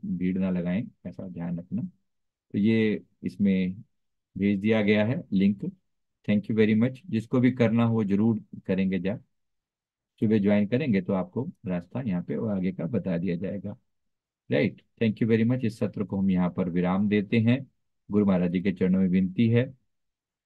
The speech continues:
हमारा लेंटर डलना था, कल का plan था, लेकिन कल बारिश की वजह से थोड़ा सा वहां पर सच्चिदानंद धाम में, वृद्ध आश्रम में,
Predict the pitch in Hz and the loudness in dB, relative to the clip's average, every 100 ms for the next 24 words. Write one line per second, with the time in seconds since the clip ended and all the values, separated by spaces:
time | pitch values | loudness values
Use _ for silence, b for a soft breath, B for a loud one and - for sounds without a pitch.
0 | _ - 101 110 113 117 104 110 110 - | _ -2 2 4 6 6 6 4 4 4
1 | 139 120 95 98 101 113 113 120 175 - | 4 4 0 0 2 0 0 -4 -6 0
2 | 117 120 135 127 120 120 123 127 117 117 | 2 2 0 2 2 2 2 0 0 0
3 | 110 92 95 98 - 92 98 95 98 - | 0 0 -2 -2 -4 -2 -2 -2 -6 -4
4 | 95 98 98 95 - 90 90 90 95 85 | -2 -2 -4 -6 -4 -8 -6 -8 -6 -2
5 | 95 92 90 87 90 95 101 101 95 90 | 0 2 0 0 0 2 0 0 -2 0
6 | - - 98 117 | -4 -4 -2 0